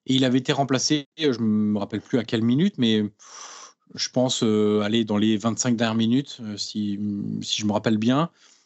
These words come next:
Et, euh, il était au côté opposé au banc. Donc en fait, bah, comme le veut la coutume désormais, hein, tu sors côté opposé, le côté le plus proche pour sortir, pour pas perdre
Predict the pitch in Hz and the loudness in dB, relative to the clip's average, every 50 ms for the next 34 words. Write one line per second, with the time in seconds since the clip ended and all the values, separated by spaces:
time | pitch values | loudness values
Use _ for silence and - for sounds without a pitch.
0 | _ _ _ - 127 139 156 156 143 123 117 113 113 110 110 110 - 127 123 127 | _ _ _ 0 2 4 4 4 4 4 4 2 2 0 -2 -4 -4 -2 -2 -2
1 | 123 - 170 170 - _ - 170 165 143 - - - 165 - - 202 175 131 - | 0 2 2 0 0 _ -2 -2 -2 -2 0 0 0 0 2 2 2 2 2 0
2 | 156 151 139 170 156 139 123 120 110 104 _ - 110 107 - 107 - 131 160 147 | 0 2 2 2 2 2 0 -2 -2 -4 _ -10 -10 -8 -6 -2 -2 -2 -2 0
3 | 120 101 - - 117 110 110 107 104 117 113 110 107 - - - - - 123 113 | -2 -4 -2 -2 0 2 2 2 2 2 0 0 -2 -4 -10 -8 -4 0 0 0
4 | 101 98 104 101 101 127 170 190 175 170 151 - - - - - 135 - - 135 | 0 0 -2 0 0 2 2 2 2 0 -2 -4 -6 -6 -4 -4 -4 -2 0 -2
5 | 120 - 127 113 - 117 110 101 131 175 185 160 123 - - 123 - 117 110 101 | 0 0 0 -2 0 -2 -2 0 0 0 2 0 -2 -2 -2 -2 0 0 -2 -2
6 | - 107 - - - 151 139 - - 127 - - 120 98 - - 143 - - 98 | -4 -8 -8 -4 -2 -2 -2 -4 -6 -8 -4 -4 -4 -4 -4 -8 -8 -6 -6 -4
7 | 120 117 117 - 127 120 113 113 113 110 104 107 | -4 -2 -2 -2 -4 -2 0 0 0 0 -2 -6